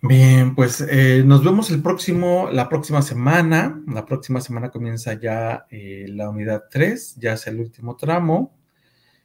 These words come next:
Pero, y, eh, la semana cuatro sería, eh, un poco integrar todos los conocimientos que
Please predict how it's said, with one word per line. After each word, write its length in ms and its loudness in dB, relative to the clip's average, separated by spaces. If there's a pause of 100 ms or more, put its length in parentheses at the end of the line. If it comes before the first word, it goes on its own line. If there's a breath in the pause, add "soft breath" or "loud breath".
(220)
Pero, 680 6
y, 480 -6
eh, 180 0
la 200 -4
semana 420 -2
cuatro 400 -6
sería, 880 -2
eh, 720 -10
un 160 -8
poco 680 -4 (340)
integrar 960 -4
todos 180 -6
los 160 -4
conocimientos 760 -14
que 200 -20